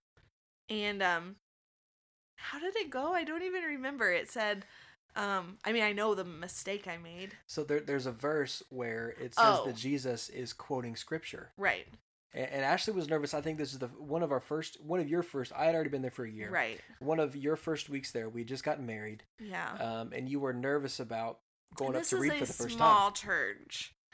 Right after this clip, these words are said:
Speaker 2: Yeah, a
Speaker 1: Small
Speaker 2: couple hundred
Speaker 1: church,
Speaker 2: people.
Speaker 1: sweet, sweet people.
Speaker 2: Oh, yeah.
Speaker 1: And instead of saying Jesus was quoting scripture,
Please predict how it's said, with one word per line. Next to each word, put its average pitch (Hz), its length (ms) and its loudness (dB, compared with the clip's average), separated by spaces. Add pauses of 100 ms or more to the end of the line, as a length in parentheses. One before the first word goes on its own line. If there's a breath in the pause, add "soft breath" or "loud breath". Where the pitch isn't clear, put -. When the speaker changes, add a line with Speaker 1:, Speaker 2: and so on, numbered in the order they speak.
Speaker 2:
Yeah, 117 180 -10
a - 20 -14
Speaker 1:
Small 185 220 4
Speaker 2:
couple 185 180 10
hundred 226 300 6
Speaker 1:
church, 226 140 -2
Speaker 2:
people. - 140 -10
Speaker 1:
sweet, 254 640 -2
sweet 262 320 -4
people. 196 640 0
Speaker 2:
Oh, - 20 -2
yeah. 120 200 -6 (460 loud breath)
Speaker 1:
And 208 500 -2 (300)
instead 262 320 4
of 254 80 4
saying 214 480 0 (460)
Jesus 247 540 2
was 196 460 2 (420)
quoting 233 760 2
scripture, 196 880 2